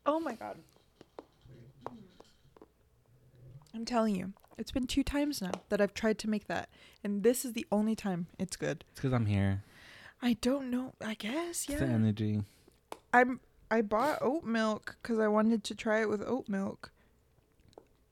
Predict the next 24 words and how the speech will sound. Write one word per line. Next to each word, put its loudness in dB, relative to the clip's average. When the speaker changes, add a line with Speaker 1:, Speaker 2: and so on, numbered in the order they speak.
Speaker 1:
Why 2
did, 6
why 6
did 8
they 10
put 6
expired 6
milk 4
on 4
the 4
shelf? 4
Speaker 2:
Where? 10
What 0
store? -2
Speaker 1:
Walmart. 2
Speaker 2:
Bitch, 6
that's 0
your 0
first 0
mistake. -6
Speaker 1:
But 6
shouldn't 0
they 6
check? 0